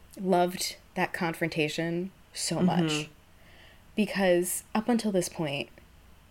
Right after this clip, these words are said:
Speaker 1: Peter has had to continue to be, like, the bashful, clumsy, like, dorky, nerdy person that
Speaker 2: Mm-hmm.
Speaker 1: Harry believes him to be.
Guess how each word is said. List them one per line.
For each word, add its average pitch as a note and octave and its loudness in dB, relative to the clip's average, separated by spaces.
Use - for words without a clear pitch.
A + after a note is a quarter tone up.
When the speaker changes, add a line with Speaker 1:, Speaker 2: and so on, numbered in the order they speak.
Speaker 1:
Peter A#3+ 4
has G#3+ 0
had F#3+ -2
to E3+ -2
continue F#3+ 0
to F3+ 2
be, E3+ 0
like, D3+ -2
the D#3+ 0
bashful, D#3+ 0
clumsy, D3+ -4
like, D3 -4
dorky, F3 4
nerdy E3 0
person F#3 6
that D#3 6
Speaker 2:
Mm-hmm. D#3 -2
Speaker 1:
Harry D#3+ 6
believes G#3 2
him - -4
to - -10
be. - -10